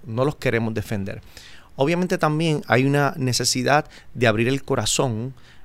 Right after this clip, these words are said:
eh, y c-, dentro de esa confidencialidad recibir las orientaciones necesarias para ser mejor ser humano y para ser mejor cristiano. Si yo no, eh,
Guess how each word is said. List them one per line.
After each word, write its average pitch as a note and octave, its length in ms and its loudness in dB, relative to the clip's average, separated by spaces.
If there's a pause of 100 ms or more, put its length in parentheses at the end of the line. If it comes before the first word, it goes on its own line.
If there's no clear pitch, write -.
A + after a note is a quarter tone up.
(120)
eh, G#2 680 2
y C3+ 260 0 (140)
c-, - 80 -14 (360)
dentro B2+ 380 2
de A2+ 80 2
esa D#3 180 0
confidencialidad C3 1000 0
recibir C3+ 720 0
las A#2 280 -2
orientaciones A2+ 1080 0 (240)
necesarias B2+ 480 2
para A2+ 260 0
ser - 300 -4
mejor G#2 440 -4
ser - 180 0
humano C3 380 2 (360)
y C#3 120 -2
para A#2+ 200 2
ser C#3+ 220 0
mejor A#2 420 -2
cristiano. G#2+ 720 0 (360)
Si C3 400 2
yo C3+ 380 6
no, C3+ 640 0 (100)
eh, A#2+ 360 2